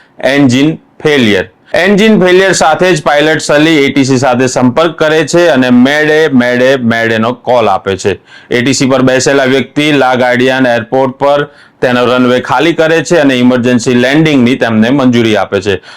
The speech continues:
પરંતુ આ વાતચીત દરમિયાન અનુભવી પાયલટ સલીના ગણિત મુજબ વિમાન રનવે સુધી પહોંચી શકે એમ નહોતું. પાંત્રીસ સેકન્ડના સમયગાળામાં સલી નિર્ણય લે છે કે વિમાનને હ્યુડસન નદી પર ઉતારવું પડશે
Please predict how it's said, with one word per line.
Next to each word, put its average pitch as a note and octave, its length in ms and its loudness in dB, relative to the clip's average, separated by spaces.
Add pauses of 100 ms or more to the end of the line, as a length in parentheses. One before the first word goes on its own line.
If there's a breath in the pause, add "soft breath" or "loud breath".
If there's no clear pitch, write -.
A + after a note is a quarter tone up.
(100)
પરંતુ C#3+ 280 0
આ D3 160 2
વાતચીત D3 520 0
દરમિયાન E3 540 0
અનુભવી C#3+ 380 0
પાયલટ C3+ 420 0
સલીના C3 400 0
ગણિત B2 340 -2
મુજબ C3 340 2 (440 soft breath)
વિમાન E3 440 0
રનવે D3 300 0
સુધી C#3+ 300 0
પહોંચી B2+ 400 -2
શકે B2+ 260 -2
એમ A2+ 400 2
નહોતું. A#2 440 -2 (440 soft breath)
પાંત્રીસ G3 600 0
સેકન્ડના E3+ 500 0
સમયગાળામાં D3 840 0
સલી B2 300 0
નિર્ણય C3+ 400 2
લે B2 220 2
છે B2 200 -2 (360 loud breath)
કે C#3+ 80 0
વિમાનને F3 540 2
હ્યુડસન D3 420 0
નદી C3 300 0
પર C#3+ 240 0
ઉતારવું B2+ 540 0
પડશે G#2 400 -2